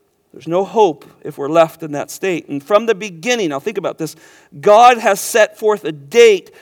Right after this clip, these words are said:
to rescue his for-, his forever family. He sets forth dates.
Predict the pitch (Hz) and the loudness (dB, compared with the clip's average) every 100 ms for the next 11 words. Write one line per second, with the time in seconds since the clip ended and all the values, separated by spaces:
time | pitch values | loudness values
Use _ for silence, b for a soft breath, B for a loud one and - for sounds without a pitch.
0 | b - 170 180 240 240 - 180 170 175 | b -8 -4 0 0 0 -10 -6 -4 0
1 | 196 - - 208 214 - - B 196 180 | -2 -4 -8 -4 -4 -6 -16 B -6 -6
2 | - 190 185 185 180 226 214 135 - _ | -2 2 2 2 -6 -6 -6 -10 -20 _
3 | _ _ _ _ _ _ _ _ _ _ | _ _ _ _ _ _ _ _ _ _
4 | _ _ _ _ _ 185 170 214 208 - | _ _ _ _ _ -10 -4 -4 -4 -4
5 | 185 185 165 196 233 151 - - - | -4 -4 -4 0 0 0 -8 -20 -20